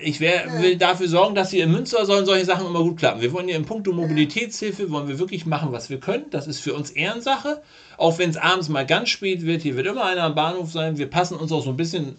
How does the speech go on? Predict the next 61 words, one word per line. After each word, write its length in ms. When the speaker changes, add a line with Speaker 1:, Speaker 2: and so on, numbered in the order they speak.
Speaker 1:
an. 320
Wenn 220
hier 180
auch 180
Züge 440
spät 360
fahren, 320
I 140
C 120
E 140
spät 320
fahren, 220
passen 300
wir 80
so 80
ein 60
bisschen 260
unsere 240
Zeiten 380
an. 200
Woanders 440
ist 320
das 140
ja 120
immer, 540
äh, 400
schwieriger, 800
aber 220
da 140
in 80
Münster 360
will 100
man 120
das 160
machen." 340
Und 220
wir 120
hatten 120
da 100
noch 100
ein 60
ganz 160
tolles 340
Gespräch 520
und 200
der 420
eine, 380
der 140
hat 120
uns 140
dann 300
nach 160
oben 240
begleitet. 480
Wir 80
mussten 320
da 160
ja 120
an 120
dem 160
Tag, 280